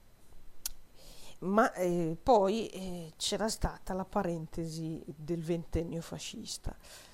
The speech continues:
Ecco, quindi, mm, come ci spiegano gli storici, ehm, diciamo, il cammino era stato già molto lungo e il, la prima cosa da,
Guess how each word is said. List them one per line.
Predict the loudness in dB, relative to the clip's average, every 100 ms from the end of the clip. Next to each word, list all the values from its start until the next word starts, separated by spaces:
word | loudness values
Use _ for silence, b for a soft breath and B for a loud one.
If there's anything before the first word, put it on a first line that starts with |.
| B B
Ecco, | -2 -2 -4
quindi, | -6 0 0 0 -4 -6 -8
mm, | -8 -8 -10 -10 -12
come | -6 -4 -4
ci | -6 -8
spiegano | -2 0 2 0 -2
gli | 0
storici, | 0 -2 -8 -8 -8 -6 -2 0 -2 -6 B B B B B B B
ehm, | -2 2 2 0 -2 -4 -6 -8 -10 -10 -10 -10 -12 -14 B B B B B B B B B B B -14
diciamo, | -10 -2 0 0 -2 -4
il | -6
cammino | -8 -4 2 6 8 6 4
era | 2
stato | 2 2 0 -4
già | 2 4 4 0 -6
molto | -2 6 8 6 2 -4 -4 -4 B B B B B
lungo | 6 10 10 6 -2 -6 -8 -6
e | -2 0 0
il, | -4 -6 -12 -12 -14 -16 -12
la | -6 -4
prima | 0 2 4
cosa | 4 4 4
da, | 4 4 2 -4